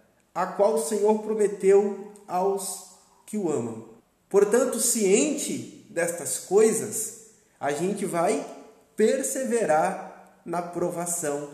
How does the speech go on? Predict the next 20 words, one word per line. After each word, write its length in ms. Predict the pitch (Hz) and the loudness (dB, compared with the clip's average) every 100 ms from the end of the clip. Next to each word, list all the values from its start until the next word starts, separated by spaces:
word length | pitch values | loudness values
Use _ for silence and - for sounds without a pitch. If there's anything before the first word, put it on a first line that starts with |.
| - - _ _ | -18 -20 _ _
porque 240 | - 143 160 | -12 -8 -6
a 40 | |
gente 220 | 165 175 | -6 -6
sabe 540 | 170 - 151 143 147 151 - - - _ | -6 -2 0 0 -2 -8 -12 -18 -20 _
que 120 | - | -12
o 20 | |
sofrimento, 800 | 135 165 165 139 135 151 147 147 | -8 -6 -6 -6 -4 -2 -4 -8
que 100 | 135 | -10
a 60 | 135 | -10
provação 1040 | 135 147 135 123 - 143 151 180 208 - - - - | -4 -4 -4 -6 -8 -4 -2 -2 -2 -8 -16 -20 -12
não 420 | 156 170 196 196 | -2 4 4 4
é 120 | 165 | 2
em 120 | 220 | 0
vão, 600 | - - 170 160 127 - - _ _ - | -2 -2 0 -2 -6 -14 -20 _ _ -8
tem 160 | 165 | -4
um 140 | 185 180 | -2 -4
propósito 1300 | 185 180 180 - - 156 156 160 156 156 160 151 - - | -4 -4 -6 -12 -8 -2 0 0 -4 -8 -8 -10 -14 -18
definido 920 | 139 156 156 156 131 131 151 139 143 147 - _ _ _ - | -6 -6 -6 -8 -8 -8 -8 -10 -12 -14 -20 _ _ _ -8
por 180 | 151 | -8
Deus. 460 | 127 127 117 - - | -6 -6 -8 -10 -16